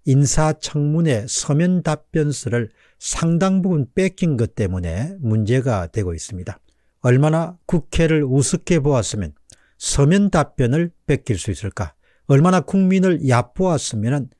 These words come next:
자신의 청문회 서면 답변을 복제할 수 있을까? 어떻게 사람이 자기 청문회를 하는데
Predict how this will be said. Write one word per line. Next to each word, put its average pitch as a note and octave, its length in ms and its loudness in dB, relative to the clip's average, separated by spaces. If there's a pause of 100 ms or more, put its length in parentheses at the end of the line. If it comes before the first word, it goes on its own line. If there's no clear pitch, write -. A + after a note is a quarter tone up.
(340)
자신의 C#3+ 460 0
청문회 E3+ 560 0
서면 F3 460 0
답변을 C#3 680 0 (340)
복제할 E3 480 0
수 C3 140 -4
있을까? - 420 -10 (280)
어떻게 F3+ 480 2 (100)
사람이 F3 560 0
자기 F3 400 0
청문회를 C#3+ 580 0
하는데 G2 380 -2